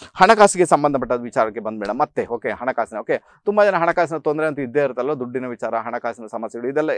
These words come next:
ಆಮ್, ನಾರ್ಮಲ್ ಆಗಿರುವಂಥದ್ದು. ಒಂದು ರೆಮಿಡಿ ಅಂತೂ ಹೇಳಿಕೊಟ್ಟೆ ನಿಮಗೆ ಹಣಕಾಸಿನ ವಿಚಾರಕ್ಕೆ ಸಂಬಂಧಪಟ್ಟಂತೆ, ಇನ್ನೊಂದು ರೆಮಿಡಿಯನ್ನು ಹೇಳ್ಕೊಡ್ತೇನೆ. So ಇದನ್ನು ಕೂಡ ನೀವು ಫಾಲೋ ಮಾಡಿ ನೋಡಿ. ಒಂದೇ ರೆಮಿಡಿ ನಿಮಗೆ already ಗೊತ್ತಾಯ್ತು, ಯಾವ ಮಂತ್ರ ಜಪ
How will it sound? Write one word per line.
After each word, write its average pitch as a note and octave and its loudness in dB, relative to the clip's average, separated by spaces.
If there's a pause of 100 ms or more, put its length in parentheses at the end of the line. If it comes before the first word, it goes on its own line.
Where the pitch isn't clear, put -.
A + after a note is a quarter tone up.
(160)
ಆಮ್, C#3 -8
ನಾರ್ಮಲ್ F3+ 4
ಆಗಿರುವಂಥದ್ದು. C#3 0
ಒಂದು F#3+ 4
ರೆಮಿಡಿ E3+ 2
ಅಂತೂ D3+ 0
ಹೇಳಿಕೊಟ್ಟೆ C#3 -2
ನಿಮಗೆ C#3 -8
ಹಣಕಾಸಿನ C3 -4
ವಿಚಾರಕ್ಕೆ A#2+ -4
ಸಂಬಂಧಪಟ್ಟಂತೆ, B2+ -4
ಇನ್ನೊಂದು B3 6
ರೆಮಿಡಿಯನ್ನು F#3+ 4
ಹೇಳ್ಕೊಡ್ತೇನೆ. C#3 -2
So G3 0
ಇದನ್ನು G#3 2
ಕೂಡ F#3 2
ನೀವು E3+ 0
ಫಾಲೋ C#3+ 2
ಮಾಡಿ C3+ 0
ನೋಡಿ. B2 -4
ಒಂದೇ E3+ -2
ರೆಮಿಡಿ E3+ -4
ನಿಮಗೆ D#3 -4
already E3 2
ಗೊತ್ತಾಯ್ತು, D#3 2
ಯಾವ D3+ 6
ಮಂತ್ರ D#3 0
ಜಪ D#3 -2